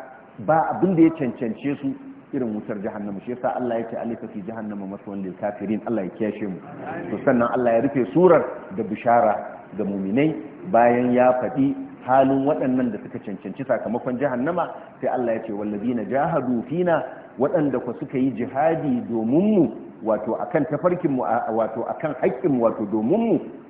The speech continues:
ba tare da sun yi shirka ba, "lanahdiyannahum subulana." Mu kuma wallahi za mu shiryar da su hanyoyin mu.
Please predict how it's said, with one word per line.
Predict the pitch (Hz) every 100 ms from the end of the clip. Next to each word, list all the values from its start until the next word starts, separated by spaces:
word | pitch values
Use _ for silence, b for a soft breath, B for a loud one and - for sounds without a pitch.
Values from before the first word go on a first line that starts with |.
| 95
ba | 95 113
tare | 120 120 143
da | 123 -
sun | 143
yi | 151
shirka | 151 160 156 123
ba, | 185 185 - - - -
"lanahdiyannahum | 101 110 113 98 98 123 131 120 113 98 -
subulana." | 95 101 95 85 80 - - - -
Mu | 110
kuma | 104 120
wallahi | 113 101 101 117 123 104
za | 98 113
mu | 98 -
shiryar | 117 120 107
da | 98
su | 113 107 -
hanyoyin | 107 110 107 107 107
mu. | 104